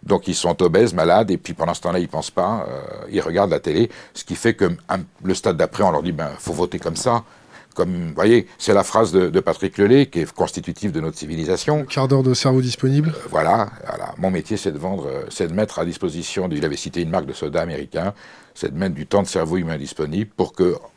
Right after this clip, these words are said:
Speaker 1: au-, au-delà de mes séries américaines un peu émollientes du cortex,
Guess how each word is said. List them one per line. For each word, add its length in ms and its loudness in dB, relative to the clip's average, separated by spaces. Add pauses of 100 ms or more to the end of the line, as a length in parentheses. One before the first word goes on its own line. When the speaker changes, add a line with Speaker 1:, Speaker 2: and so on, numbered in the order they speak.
Speaker 1:
au-, 100 -4 (300)
au-delà 320 6
de 60 0
mes 120 0
séries 320 2
américaines 500 0
un 80 -2
peu 160 -2
émollientes 520 0
du 220 -12
cortex, 540 -2